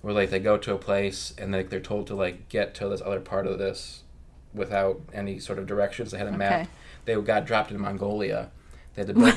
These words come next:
Speaker 1: they had to,
Speaker 2: What?
Speaker 1: they had to build a car that was, you know, parachuted to them, and they had to get to this town, and they just
Speaker 2: Oh
Speaker 1: had a
Speaker 2: my
Speaker 1: ma-, they just had a map.
Speaker 2: gosh.
Speaker 1: And they
Speaker 2: Wow.
Speaker 1: just basically just had to get there based on this map they got. They knew where they were.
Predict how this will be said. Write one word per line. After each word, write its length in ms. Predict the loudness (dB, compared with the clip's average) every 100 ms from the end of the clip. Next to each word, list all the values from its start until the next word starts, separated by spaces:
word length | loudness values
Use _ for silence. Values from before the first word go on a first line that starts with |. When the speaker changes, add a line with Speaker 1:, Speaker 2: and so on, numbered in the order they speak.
| 8
Speaker 1:
they 60 |
had 160 | 6 8
to, 120 | 8
Speaker 2:
What? 80 | 8
Speaker 1:
they 100 | 4
had 80 | 4
to 80 | 2
build 240 | 2 2
a 60 | 0
car 460 | 0 2 2 -2 -8 -20 -20 -20 -20 -20 -20 -20 -8
that 120 | -2 -2
was, 140 | -2 -8
you 60 | -6
know, 140 | -6
parachuted 600 | -2 -2 -2 -4 -6 -6
to 100 | -6
them, 320 | -4 -2 -4 -8 -16 -20 -6
and 100 | -2
they 60 |
had 80 | -2
to 80 | -2
get 220 | -2 -4
to 120 | -4
this 220 | -4 -4 -6
town, 560 | 0 2 2 -2 -8 -16 -20 -16 -4
and 80 |
they 120 | 2 4
just 100 | 4
Speaker 2:
Oh 20 |
Speaker 1:
had 80 | 4
a 20 |
Speaker 2:
my 100 | 4
Speaker 1:
ma-, 100 | 2
they 100 | 2
just 120 | 2 4
had 100 | 4
a 20 | 4
map. 120 | 4
Speaker 2:
gosh. 200 | 2 -2 -10 -20 -18 -18 -12
Speaker 1:
And 180 | -4 0
they 60 | 6
Speaker 2:
Wow. 140 | 8
Speaker 1:
just 140 | 8 6
basically 420 | 2 0 -2 -2
just 160 | -2 -4
had 140 | -4
to 80 | -2
get 240 | -2 0
there 160 | 0 0
based 240 | -2 -2
on 100 | -4
this 160 | -4 -2
map 280 | -2 -2 -4
they 100 | -4
got. 400 | 0 0 -2 -2
They 160 | -2
knew 220 | 0 0 2
where 100 | 2
they 140 | 4
were. 400 | 6 6 6